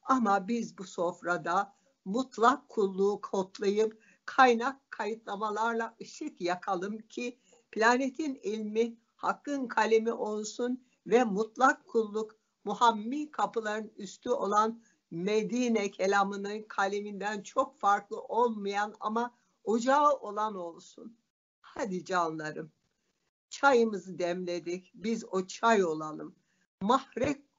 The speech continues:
kutsal ışımasını yapalım. Gene gen, e, gene gen katalım. Hepimizin kendi genetik kodlarımız var. Bunu bilirsiniz.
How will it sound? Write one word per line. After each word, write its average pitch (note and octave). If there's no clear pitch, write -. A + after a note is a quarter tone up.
kutsal -
ışımasını G3
yapalım. F#3
Gene A#3+
gen, A#3+
e, A#3+
gene A#3
gen A#3
katalım. E3+
Hepimizin A#3
kendi A#3+
genetik G#3+
kodlarımız G3+
var. -
Bunu B3
bilirsiniz. E3